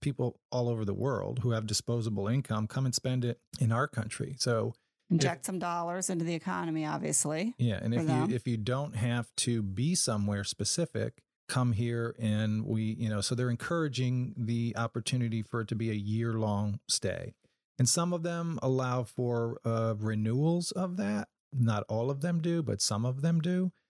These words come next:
Speaker 1: But there's, there's conditions that vary from country to country. The costs
Speaker 2: Right,
Speaker 1: vary.
Speaker 2: which we
Speaker 1: There's
Speaker 2: can't
Speaker 1: a
Speaker 2: get
Speaker 1: whole
Speaker 2: into all of
Speaker 1: bunch of
Speaker 2: that.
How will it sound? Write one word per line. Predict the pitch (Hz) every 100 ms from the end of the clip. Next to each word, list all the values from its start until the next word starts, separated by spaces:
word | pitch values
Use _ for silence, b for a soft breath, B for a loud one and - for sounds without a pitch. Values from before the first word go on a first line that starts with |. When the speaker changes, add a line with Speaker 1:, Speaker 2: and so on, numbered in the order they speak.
| _ -
Speaker 1:
But | 135
there's, | 147 135
there's | - 131 131
conditions | - 135 120 160 165 175 165 131
that | 123 120
vary | 131 110 120 131 127 113
from | 104 120 110 107
country | - 131 131 - 117
to |
country. | 107 120 117 - 117
The | -
costs | 165 127 123 - - 110
Speaker 2:
Right, |
Speaker 1:
vary. | 110 107
Speaker 2:
which | 107 101
we |
Speaker 1:
There's | - 107
Speaker 2:
can't | - 175
Speaker 1:
a | -
Speaker 2:
get | 175
Speaker 1:
whole | 131 120
Speaker 2:
into | -
all | 165
of |
Speaker 1:
bunch | 160 151
of |
Speaker 2:
that. | 156